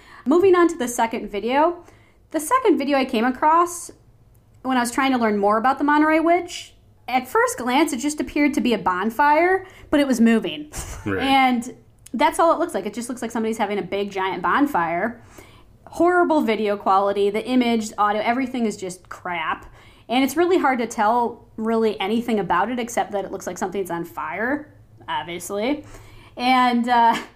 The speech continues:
Speaker 1: the fire begins to move, and then all of a sudden it just shoots up. It just flies up straight into the sky. And I don't know how to account for that. Like, how did that happen?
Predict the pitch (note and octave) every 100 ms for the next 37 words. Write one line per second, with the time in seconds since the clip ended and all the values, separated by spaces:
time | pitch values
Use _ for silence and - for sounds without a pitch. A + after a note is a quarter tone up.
0 | _ - - C4+ E4 G4 F4 C4 D4+ D4+
1 | - A#3+ D4 A#3+ A3+ G#3 A3 A3 B3+ C#4+
2 | - A#3 C4 B3 G3 - - - D4+ D4+
3 | - B3+ F#3 F3 A3+ - G#3+ - - B3
4 | A#3+ C4+ A#3 A#3 A#3 - - A3 G#3+ A3+
5 | G#3 F#3 - E3+ F3+ A3 E4 - - -
6 | - - - _ - - B3 A#3 - -
7 | - A#3+ E4 F4 B3 A#3+ A#3 G3+ G3 A#3+
8 | D4 B3 F3+ E3 E3+ A3 A3 B3 B3+ G#3
9 | A#3+ A3 E3 D#3+ - D3+ F3+ C3 - G2